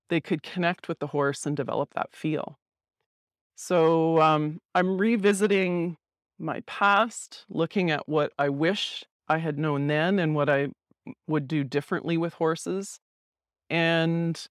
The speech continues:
kinda owning parts of my story to help others. I was really interested in parts of your story, uh, because you've been so beautiful and, and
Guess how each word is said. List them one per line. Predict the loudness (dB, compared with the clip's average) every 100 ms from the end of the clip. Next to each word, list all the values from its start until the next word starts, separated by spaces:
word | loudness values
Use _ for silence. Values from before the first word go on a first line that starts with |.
| _ -6
kinda | -2 0
owning | 0 0 -2
parts | -2 -4 -2
of | -2
my | 0 0
story | -2 -2 0 0 0
to | -4 -8
help | -8 -2 -2 -2 -8 _ _
others. | -4 -2 -4 -6 -12 -18 _ _ _ _ _ _ _ _ -2
I | 0
was | 2 0
really | 2 2
interested | 2 0 0 -2 0 0 0
in | -2
parts | -2 -2 -2 -2 -14 -20 -20 _ -2
of | -2 -2
your | -2 -2
story, | -4 -2 0 2 2 0 -6 -10 _ -14
uh, | -10 -4
because | -4 -4 -6 -2
you've | -2 0
been | 0 0
so | 0 -2
beautiful | -2 -2 -2 0 0 2
and, | 0 -6 _
and | -2 0 2 0 -2 -4